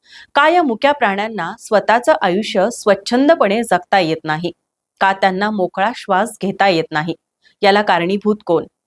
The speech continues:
बोलता न येणारा मुका प्राणी की चालता बोलता येणारा मनुष्य प्राणी? हे सरोवर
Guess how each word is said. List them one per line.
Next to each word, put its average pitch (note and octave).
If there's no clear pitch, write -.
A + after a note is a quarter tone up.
बोलता G3+
न G3
येणारा G3+
मुका F#3+
प्राणी F3+
की C4+
चालता A#3
बोलता A3
येणारा F#3
मनुष्य F#3+
प्राणी? D#3+
हे A3
सरोवर G#3+